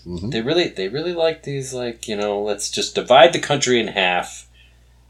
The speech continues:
Speaker 2: It, like, it worked so well in World War
Speaker 1: Oh.
Speaker 2: Two. <laughs> Like,
Speaker 1: Yeah, that's the whole, that's the
Speaker 2: Yeah.
Speaker 1: whole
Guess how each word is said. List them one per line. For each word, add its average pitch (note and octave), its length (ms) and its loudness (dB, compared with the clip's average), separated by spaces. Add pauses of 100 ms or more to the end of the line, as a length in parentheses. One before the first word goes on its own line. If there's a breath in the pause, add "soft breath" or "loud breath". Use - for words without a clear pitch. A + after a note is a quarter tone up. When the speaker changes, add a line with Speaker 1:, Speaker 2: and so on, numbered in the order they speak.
(120)
Speaker 2:
It, - 280 -12
like, F#2 220 0
it G2+ 100 -2
worked F3+ 220 10
so G#3 340 8
well G#3 360 10
in F#3+ 120 8
World F#3 220 6
War C#3 200 6
Speaker 1:
Oh. A#2+ 100 4
Speaker 2:
Two. D#3 400 6 (180)
<laughs> - 240 -16
Like, E3 320 4
Speaker 1:
Yeah, B2+ 240 4
that's A2 240 0
the B2 160 6
whole, A2+ 520 6
that's G#2+ 280 -4
the B2 140 2
Speaker 2:
Yeah. G#2 80 0
Speaker 1:
whole G#2 420 0